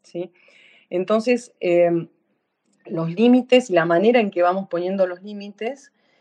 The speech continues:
eh, va cambiando a lo largo del desarrollo del niño, ¿sí? Entonces, al principio, entre esos cero y tres años, los límites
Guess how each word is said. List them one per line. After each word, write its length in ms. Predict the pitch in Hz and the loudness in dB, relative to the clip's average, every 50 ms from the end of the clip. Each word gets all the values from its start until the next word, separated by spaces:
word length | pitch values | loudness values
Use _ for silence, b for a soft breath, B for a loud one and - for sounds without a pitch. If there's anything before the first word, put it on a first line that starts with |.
| _ _ _ | _ _ _
eh, 260 | - 165 170 165 165 - | -6 -4 -2 -2 -2 -4
va 400 | 165 165 165 180 214 240 - _ _ _ _ _ _ _ _ _ _ _ _ _ | 2 4 4 6 6 4 2 _ _ _ _ _ _ _ _ _ _ _ _ _
cambiando 800 | - 165 170 180 180 202 226 220 180 170 170 160 156 160 - _ _ _ _ | -4 -4 -4 -2 2 4 4 4 4 0 -6 -8 -12 -16 -18 _ _ _ _
a 120 | - 151 165 | -16 -14 -12
lo 140 | 160 165 | -12 -10
largo 420 | 165 165 170 170 175 180 185 185 - | -8 -6 -6 -6 -4 -4 -6 -6 -6
del 220 | - 160 156 156 | -8 -14 -16 -16
desarrollo 520 | 151 156 _ 165 160 165 170 175 165 170 165 | -16 -16 _ -12 -8 -8 -8 -8 -8 -10 -14
del 180 | 165 160 160 | -14 -14 -16
niño, 360 | 160 151 156 160 160 160 156 165 | -18 -18 -16 -16 -18 -18 -18 -20
¿sí? 180 | 160 - - 175 | -14 -4 -2 -2
Entonces, 320 | 170 170 170 180 180 175 | -2 0 -2 -4 0 2
al 140 | 185 175 170 | 0 0 0
principio, 640 | 170 175 180 175 - 240 247 240 247 247 233 226 220 - | -2 -6 -6 -6 -6 -8 -6 -4 -2 0 0 0 -2 -4
entre 260 | 170 160 160 - 170 | -10 -14 -10 -10 -12
esos 280 | 170 - 175 165 165 - _ | -10 -10 -10 -12 -12 -16 _
cero 260 | - - 190 185 180 | -10 -8 -6 -6 -6
y 60 | 175 | -8
tres 260 | 170 - 175 170 - | -8 -12 -14 -8 -6
años, 400 | 196 190 196 196 208 233 240 _ b b b b b b b b | -4 -4 -2 -4 -4 -6 -6 _ b b b b b b b b
los 180 | - 185 170 170 | -4 -4 -4 -2
límites 500 | 180 190 208 214 208 220 220 220 - | -2 -4 -4 -4 -2 -4 -4 -4 -6